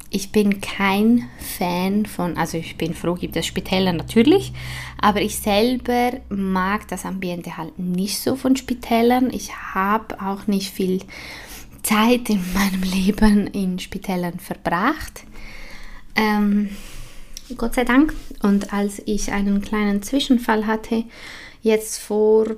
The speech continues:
paar Wochen, noch vor Spanien, bin ich ja notfallmäßig ins Spital, in die Frauenklinik. Und dort war ich in, ähm, im Kreissaal in einem der Gebärzimmer. Und es war einfach so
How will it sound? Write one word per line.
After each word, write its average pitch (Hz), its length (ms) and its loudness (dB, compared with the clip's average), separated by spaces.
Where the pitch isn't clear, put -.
paar 220 280 -4
Wochen, 214 520 2
noch 214 200 0
vor 214 260 0
Spanien, 208 760 -2
bin 208 180 0
ich 202 140 -2
ja 208 60 0
notfallmäßig 208 1080 2
ins 214 200 -4
Spital, 247 560 0
in 214 100 4
die 208 60 0
Frauenklinik. 220 800 2
Und 208 160 0
dort 202 220 0
war 196 220 0
ich 202 260 -2
in, 208 200 0
ähm, 190 800 -2
im 202 160 0
Kreissaal 220 640 2
in 196 140 0
einem 196 320 2
der 185 140 -2
Gebärzimmer. 190 920 -2
Und 190 160 -8
es 202 120 -6
war 196 140 0
einfach 185 360 -2
so - 280 -4